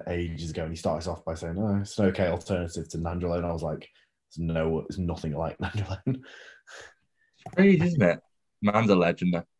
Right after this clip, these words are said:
Speaker 1: Yeah,
Speaker 2: Legend.
Speaker 1: very, very cool dude.
Speaker 2: Legend. Who's your, um, who do you look up to now, P? Like, Rich Froning, Matt Fraser, the cross, the CrossFit guys?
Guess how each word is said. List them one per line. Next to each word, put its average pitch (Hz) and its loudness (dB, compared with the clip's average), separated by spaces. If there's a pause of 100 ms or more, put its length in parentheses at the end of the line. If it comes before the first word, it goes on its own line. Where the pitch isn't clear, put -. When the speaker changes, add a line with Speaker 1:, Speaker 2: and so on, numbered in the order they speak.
(120)
Speaker 1:
Yeah, 90 0
Speaker 2:
Legend. 90 4
Speaker 1:
very, 95 6
very 87 -2 (160)
cool 90 -4
dude. 185 8
Speaker 2:
Legend. 214 6 (2000)
Who's 156 10
your, 170 12
um, 127 8
who 143 6
do 175 8
you 165 4
look 151 2
up - 2
to 113 4
now, 98 4
P? 95 2
Like, 90 4
Rich - -4
Froning, 143 4
Matt 131 -2
Fraser, 139 2 (1000)
the 98 0 (720)
cross, 120 2
the 113 -4
CrossFit 127 2
guys? 135 6